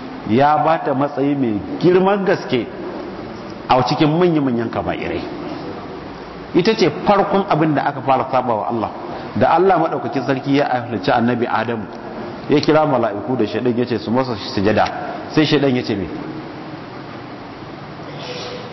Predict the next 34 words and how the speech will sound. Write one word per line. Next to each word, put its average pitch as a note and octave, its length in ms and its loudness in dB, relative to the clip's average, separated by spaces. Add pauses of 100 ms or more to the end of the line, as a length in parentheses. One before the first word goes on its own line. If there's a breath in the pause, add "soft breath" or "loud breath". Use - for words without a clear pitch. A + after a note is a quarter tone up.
(140)
"Lam F3+ 180 4
akun F#3+ 240 2
li, F3 80 2 (640)
lam F3 160 2
akun E3+ 300 0
li D#3+ 60 4
asjada D#3+ 340 0
li C3+ 80 2
basharin F#3+ 380 -2 (960)
khalaqtahu C#3 520 4
min, F3 160 0 (1500)
eh? D#3 140 4 (760)
Min A#2 200 4
dini." A#2 300 4 (580)
Dan F#3+ 140 6
me G3 100 6
zan E3 140 4
yi E3 60 2
sujada D3 360 0
a A#2+ 40 -2
mutumin C3 280 -2
da A2+ 80 2
ina C3 320 2
gani A#2+ 220 0
aka C3 200 -2
halice G2+ 300 -2
shi A2 120 0
da, F#2+ 120 2 (160)
da, G2+ 140 4
da, F#2 180 0
da F#2 140 0
laka? G#2+ 340 2 (600)
Saboda C#3 240 6
haka A#2 120 -2